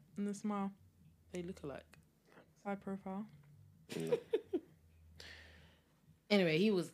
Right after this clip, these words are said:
Speaker 2: one of the most interesting characters for me, I
Speaker 3: It
Speaker 2: think.
Speaker 3: was interesting. It's interesting is that who is his real parents? Are they his real parents?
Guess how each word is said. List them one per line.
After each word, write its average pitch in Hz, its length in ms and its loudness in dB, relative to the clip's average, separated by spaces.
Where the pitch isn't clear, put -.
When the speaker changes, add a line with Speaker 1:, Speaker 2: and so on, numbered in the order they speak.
Speaker 2:
one 147 140 -4
of 135 80 -6
the 131 60 -8
most 127 180 -8
interesting 127 340 -12
characters 120 320 -12
for 120 120 -16
me, 117 120 -14
I 113 40 -12
Speaker 3:
It - 80 -18
Speaker 2:
think. 135 120 8
Speaker 3:
was 131 140 8
interesting. 113 640 0
It's - 140 -2
interesting 117 440 2
is 104 120 -2
that 104 220 0
who 123 140 4
is 107 120 2
his 101 160 -6
real 98 240 0
parents? 92 680 -6
Are 101 120 -6
they 95 140 -4
his 95 260 -6
real 98 120 -2
parents? 98 440 -6